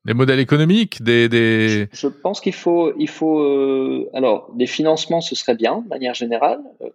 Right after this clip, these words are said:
Speaker 2: alors, nous, nous, on est plutôt, euh, ça va, GeekFest, j'ai envie de dire, euh, parce qu'on est, on a, on a la, la chance d'avoir pu lever beaucoup aux U S. Ce serait bien qu'en France, on puisse aussi lever, euh, assez pour,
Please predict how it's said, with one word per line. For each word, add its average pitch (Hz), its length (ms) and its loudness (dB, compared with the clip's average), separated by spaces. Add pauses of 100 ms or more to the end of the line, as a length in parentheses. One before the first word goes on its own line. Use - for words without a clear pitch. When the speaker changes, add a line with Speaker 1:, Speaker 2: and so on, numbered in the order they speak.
(140)
Speaker 2:
alors, 120 220 2
nous, 143 300 0
nous, 156 80 -4
on 143 180 -4
est 120 120 -6
plutôt, 123 640 -2
euh, 104 40 -4
ça 104 160 -2
va, 170 360 0
GeekFest, 147 380 -4
j'ai 135 60 -6
envie 117 180 -6
de 110 60 -18
dire, 165 240 -4
euh, 120 440 -4
parce - 160 -16
qu'on 110 200 -16
est, 110 220 -16
on 104 140 -18
a, 98 160 -12
on 104 100 -12
a 104 140 -8
la, 101 160 -12
la 104 120 -12
chance 131 280 -4
d'avoir 107 340 -2
pu 117 200 -10
lever 110 300 0
beaucoup 113 340 -4
aux 110 40 2
U 131 200 0
S. 180 160 0
Ce - 140 -4
serait - 180 -2
bien 151 160 2
qu'en - 160 -14
France, 139 460 -4
on 110 60 -2
puisse - 240 -4
aussi 117 240 -4
lever, 117 420 2
euh, 104 300 -2
assez 113 360 -2
pour, 104 220 -16